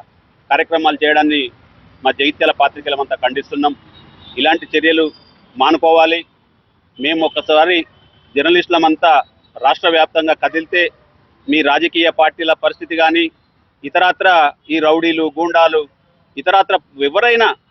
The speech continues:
మీరు తలొగ్గాల్సిందే. మేము సంయమనంతో ఉంటున్నాం. మమ్మల్ని పదే పదే రెచ్చగొట్టేలా మీరు ఈ కార్యక్రమాలు చేపడితే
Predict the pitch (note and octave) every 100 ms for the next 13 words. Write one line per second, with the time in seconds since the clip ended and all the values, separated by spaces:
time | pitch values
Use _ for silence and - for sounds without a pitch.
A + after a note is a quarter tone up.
0 | _ _ _ - D3 E3+ D3+ C#3+ F3 F3+
1 | E3+ E3+ E3 F3 D3+ _ _ _ _ _
2 | C3+ E3+ E3+ C#3 D3 F#3+ G3 F#3+ F3+ E3+
3 | E3+ E3+ D#3+ D3 _ C3+ D#3 E3 D#3+ D#3
4 | C#3+ - _ _ - C3+ F#3+ G#3+ F#3+ F#3
5 | G3+ F#3+ - F#3 - F3+ F3 F3 E3 D#3
6 | C#3 - _ _ _ C#3+ D3+ C#3+ C#3 D#3
7 | E3 D#3+ D3+ D3 C#3+ D3+ - D3+ C#3